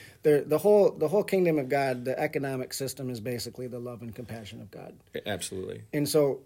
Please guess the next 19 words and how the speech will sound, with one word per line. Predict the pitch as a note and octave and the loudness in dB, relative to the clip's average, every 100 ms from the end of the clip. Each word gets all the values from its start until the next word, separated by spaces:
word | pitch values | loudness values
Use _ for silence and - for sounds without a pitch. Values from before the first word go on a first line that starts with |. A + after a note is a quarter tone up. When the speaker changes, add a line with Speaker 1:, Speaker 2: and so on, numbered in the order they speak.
| _ | _
Speaker 1:
yes, | C#3 D#3+ C#3+ - | 0 2 2 0
we | C#3 D3+ | -2 -2
are | D3+ E3 F#3+ | 2 4 4
rich. | B2+ A#2+ - - - | 2 -2 -10 -16 -8
And, | D#3 D3 C#3 C#3 _ _ _ _ | -2 -2 -2 -8 _ _ _ _
and | C#3+ C3+ | -6 -4
when | C#3+ C#3+ | -2 2
Mark | D3 C3+ | 2 2
was | B2+ | -2
talking, | - C#3 C#3+ C3+ | -2 -2 -2 -4
I | |
had | B2 | -4
made | B2+ C#3+ | -2 -2
myself | C3+ B2+ C3+ C3 | -2 -2 -2 -4
a | C3 | -2
note, | C3+ F3+ F3 - - - - - | 2 2 2 -4 -20 -20 -16 -2
you | |
know, | D3 C#3+ - | 2 2 0
about, | C#3+ D3 D3 | 2 4 4